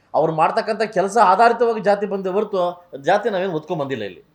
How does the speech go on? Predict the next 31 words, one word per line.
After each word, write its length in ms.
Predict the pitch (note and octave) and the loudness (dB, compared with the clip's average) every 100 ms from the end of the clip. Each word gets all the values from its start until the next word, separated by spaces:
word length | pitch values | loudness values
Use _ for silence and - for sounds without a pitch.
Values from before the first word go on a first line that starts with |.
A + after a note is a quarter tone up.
| _ _ _ | _ _ _
ಬರ್ಬೇಕಾದ್ರೆ 420 | D3+ F#3+ G#3 G#3 F#3 | 0 0 2 2 2
ಯಾರು 100 | F#3 | 2
ಜಾತಿನ 320 | E3+ F3 G3+ | -2 -2 -4
ನಾವು 320 | G#3 - D3+ | -6 -8 -8
ತಗೊಂಡು 320 | D3+ E3+ A3+ | -4 2 4
ಬಂದಿಲ್ಲ. 480 | F#3 C3+ G2+ F#2+ - _ _ - | 4 -2 -8 -12 -14 _ _ -4
ಅದರಲ್ಲಿ 260 | A3 C4 | -2 2
ಹೇಳ್ಕೊಳ್ಳೋದು 440 | G#3+ C4+ C#4 C#4 C4+ | 6 6 6 4 4
ನಮ್ಗೇನು 280 | A#3+ B3 G#3+ | 2 0 2
ನಾಚಿಕೆನೂ 400 | A3+ - D4+ B3 | 0 0 0 2
ಇಲ್ಲ, 360 | D#3+ G#2+ - B2 | 0 -4 -6 -4
ನಾಚಿಕೆನೂ 360 | E3+ - G3+ | -4 -2 -6
ಇಲ್ಲ. 180 | C#3+ - | -4 -6
ಅದರಿಂದ 360 | - F#3 A#3 G3 G3 - _ | -6 -6 -4 -4 -4 -12 _
ಪ್ರಜ್ಞಾವಂತ 600 | D3+ D3 G#3 B3 A3+ A3 | -4 -2 0 2 2 0
ವಿದ್ಯಾವಂತರು 640 | G3+ E3 F3 E3 D#3+ F#3+ | -2 0 -2 -2 -6 -6
ಒಂದು 440 | D#3 A3 D4 C4 A3 | -2 -2 0 2 4
ವರ್ಣ 280 | F#3+ F#3+ | 4 0
ನಾವೆಲ್ಲ 440 | G#3+ F#3+ E3 F3 G#3+ A3 - | -4 -4 -6 -4 -2 -4 -4
ಏಕೀಚವಾಗಿ, 720 | D#3+ D#3+ C4 A3+ G3+ D#3+ F#3 A#3+ - _ _ | -8 -6 -10 -4 0 0 -2 -8 -12 _ _
ಏಕೀಚವಾಗಿ 520 | D3 G#3 C#4+ A#3 G#3 F#3 | -2 0 -4 -2 -2 -2
ಒಂದು 280 | F3 B3 | -2 0
ವರ್ಣ 260 | A#3+ G3+ F#3 | 2 2 0
ಹೇಳೋದು 380 | E3 D#3+ D#3 E3+ | 0 0 -2 -2
ಒಳ್ಳೇದಂತ 500 | D3 A3+ G3+ E3 D#3 | 2 2 2 -2 -4
ಅರ್ಥವೇ. 520 | C#3+ - E3+ C4 - - _ | -4 -6 -14 -14 -20 -20 _
ಇವತ್ತು 200 | G3 G#3+ | -2 -2
ಸರ್ಕಾರದ 480 | G#3 F#3+ G#3 B3+ A#3+ | -2 -2 2 2 2
ಪಕ್ಕದಲ್ಲೇ 440 | A#3 F#3 G#3+ A3+ | 0 -2 0 -2
ಕೂತವ್ರು 320 | A3 F#3 E3+ D3 | -2 -4 -6 -6
ನಮ್ಮ 160 | C#3 | -6